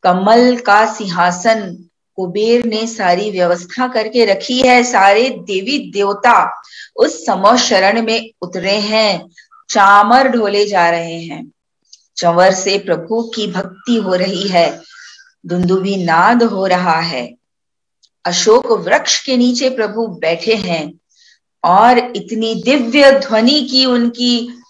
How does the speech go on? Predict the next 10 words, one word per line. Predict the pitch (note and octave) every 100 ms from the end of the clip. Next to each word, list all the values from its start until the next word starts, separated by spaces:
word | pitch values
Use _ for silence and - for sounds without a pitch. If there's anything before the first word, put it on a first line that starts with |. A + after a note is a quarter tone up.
| _ _ _ _ _ _ _ _ -
खिर | - D#4+
रही | C#4+ B3 A3+ A#3+
है, | A3 G#3 -
इतनी | - A#3+ A#3+ A#3
दु-, | E3+ A3 B3+ -
दिव्य | F#3 C#4 B3 C4
ध्वनि | - G3 G3+ B3
खिर | A#3+ A#3+ A3+
रही | G#3+ G3+ G#3+
है, | G3 F#3+ F#3+